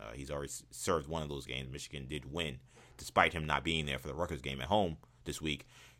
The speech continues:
Gard was fined ten thousand dollars by the Big Ten Conference, but was not suspended.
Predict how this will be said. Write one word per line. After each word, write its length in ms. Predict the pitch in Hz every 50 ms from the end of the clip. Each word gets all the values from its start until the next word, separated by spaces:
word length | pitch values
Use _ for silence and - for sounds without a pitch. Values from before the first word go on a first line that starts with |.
| - - -
Gard 280 | - 113 120 123 120 110
was 120 | 107 -
fined 460 | - 120 107 104 101 98 95 92 -
ten 160 | - 107 98
thousand 360 | 85 104 101 101 101 95 98 95
dollars 280 | 98 92 95 95 85 87
by 140 | 87 85
the 80 | 82 80
Big 140 | 82 85 80
Ten 140 | - 87 80
Conference, 460 | - 101 92 87 85 - 90 87 82 -
but 100 | 87 78
was 140 | 76 73 71
not 180 | 82 82 78
suspended. 580 | - 78 - - 87 85 82 82 85 85 80